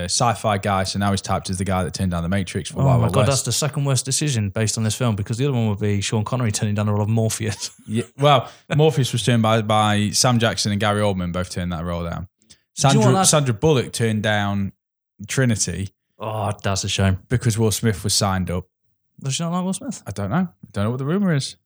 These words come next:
Speaker 1: but apparently that's what
Speaker 2: No, I thi-
Speaker 1: I M D B says.
Speaker 2: I'll send her a text later.
Speaker 1: You find out for us.
Speaker 2: Yeah, just
Speaker 1: And then find out it was Keanu. And she's like, "Oh, man."
Speaker 2: Could have done, could have done, it could have been a Speed <laughs> sequel.
Speaker 1: I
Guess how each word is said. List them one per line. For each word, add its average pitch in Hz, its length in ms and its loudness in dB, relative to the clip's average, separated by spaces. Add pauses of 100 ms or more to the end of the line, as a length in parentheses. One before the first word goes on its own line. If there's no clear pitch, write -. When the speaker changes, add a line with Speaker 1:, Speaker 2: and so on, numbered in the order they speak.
(180)
Speaker 1:
but - 140 -4
apparently 135 340 -6
that's 131 220 -6
what 127 300 -2
Speaker 2:
No, 113 80 -2
I 104 40 2
thi- 113 60 2
Speaker 1:
I - 20 0
M 123 80 0
D 127 100 0
B 139 160 0
says. 139 380 -4
Speaker 2:
I'll 113 60 -4
send 110 160 -2
her 98 60 0
a 92 40 -4
text - 240 -6
later. 95 220 -6 (320)
Speaker 1:
You 107 180 -2
find 110 260 2
out 87 180 -2
for 92 100 -10
us. 90 100 -4
Speaker 2:
Yeah, 101 60 -4 (180)
just - 260 -8
Speaker 1:
And 113 60 -4
then 110 80 2
find 110 220 2
out 101 60 -2
it - 20 -6
was 104 100 -6
Keanu. 101 560 0 (260)
And 98 120 -8
she's - 120 -6
like, 143 120 -10
"Oh, 135 220 -6
man." 131 500 -4 (460)
Speaker 2:
Could 147 120 2
have 135 80 2
done, 135 300 2
could 131 140 0
have 127 80 0 (100)
done, 123 100 -2
it 131 80 -6
could 147 100 2
have 131 40 0
been 135 100 2
a 123 40 4
Speed 143 280 2
<laughs> - 0 -
sequel. 113 480 0 (580)
Speaker 1:
I 160 520 2